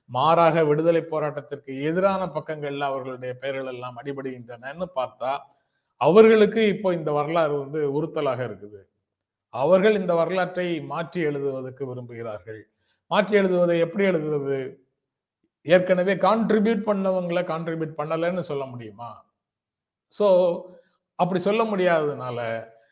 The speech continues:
காந்தியோ, இந்திய தேசிய காங்கிரஸோ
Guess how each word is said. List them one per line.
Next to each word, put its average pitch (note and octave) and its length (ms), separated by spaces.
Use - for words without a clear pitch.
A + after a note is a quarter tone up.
காந்தியோ, C#3+ 840
இந்திய G3 300
தேசிய E3 360
காங்கிரஸோ B2 800